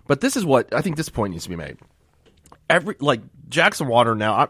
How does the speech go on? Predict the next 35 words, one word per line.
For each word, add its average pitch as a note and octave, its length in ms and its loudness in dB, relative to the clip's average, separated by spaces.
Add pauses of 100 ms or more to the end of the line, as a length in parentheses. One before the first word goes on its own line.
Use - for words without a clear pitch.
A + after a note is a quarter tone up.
don't A#2 160 -2
get A2+ 100 -4
me A2 60 -2
wrong, G2 160 0
I'm A2 140 -4
angry A#2 260 0
about F#2+ 180 0
my F2+ 120 -2
bill, G2 400 0
and F2 140 -4 (260)
I'm F#2+ 60 -2
gonna A2 180 0
<laughs> - 60 -12
actually G2 240 -6
call A2 240 2
them F#2+ 180 -2
today. F#2+ 140 0
But C3 460 4 (300)
that G3 160 0
being D3 140 0
said, A2+ 380 0
they've D3+ 400 -2
done D#3 180 2
a G#2+ 60 -2
good A2+ 260 -2
job. F#2+ 320 -4
They're D#2 160 -8
answering A2+ 300 -4
the G2+ 100 -4
phone. A#2+ 380 2
They're F2 100 -4
out F#2 140 -2
there E2 120 -6
fixing A#2 320 -4
stuff. G2+ 240 -2